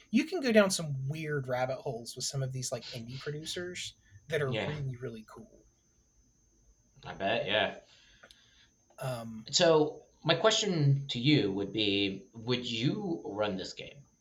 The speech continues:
Speaker 1: Uh, yeah.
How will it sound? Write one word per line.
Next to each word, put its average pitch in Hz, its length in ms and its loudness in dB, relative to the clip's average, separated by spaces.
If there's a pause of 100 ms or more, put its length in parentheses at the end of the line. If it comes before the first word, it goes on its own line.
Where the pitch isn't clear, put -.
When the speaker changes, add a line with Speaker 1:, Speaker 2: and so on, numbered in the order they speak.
(1900)
Speaker 1:
Uh, 196 420 6
yeah. 262 360 2